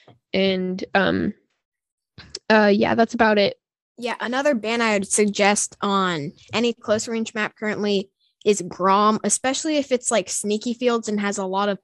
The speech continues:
Speaker 2: bushes. If you don't ban Grom and the other team picks Grom, they've already won. I mean, Grom can see through all of the bushes with his gadget.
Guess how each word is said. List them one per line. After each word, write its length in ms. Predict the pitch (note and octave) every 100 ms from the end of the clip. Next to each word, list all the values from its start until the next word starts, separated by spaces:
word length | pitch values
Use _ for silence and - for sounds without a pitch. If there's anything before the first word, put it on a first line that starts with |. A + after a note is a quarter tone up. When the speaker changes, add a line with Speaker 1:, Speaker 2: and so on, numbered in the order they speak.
| -
Speaker 2:
bushes. 580 | F3+ - D4+ D#4 D#4 - _ _ _ -
If 160 | A3+ A3+
you 200 | C4+ B3
don't 340 | G#3 A3 -
ban 240 | G3+ G3+
Grom 460 | F#3+ E3 E3+ F#3+ F#3+ -
and 160 | F#3+
the 100 | F#3+
other 260 | - F#3+ G#3
team 260 | G#3 A3+ G3+
picks 240 | G3 -
Grom, 480 | - F3+ F#3 A#3+ C#4 _ _ _ _
they've 200 | A#3+ A3+
already 260 | F#3+ F3+ C#3
won. 380 | C#3 C#3 A#2 G#3 -
I 80 | A3
mean, 260 | G#3 F#3 G3+ _ _ _
Grom 240 | - A#3+ B3
can 200 | B3 G3+
see 260 | - C#4+
through 240 | C4+ C4 A3+ -
all 200 | G#3 C#4+
of 80 | D4+
the 100 | C#4+
bushes 340 | B3 A#3 A#3
with 160 | A3 G3+
his 200 | G3 G3
gadget. 560 | F3+ F3 F#3 F3 D3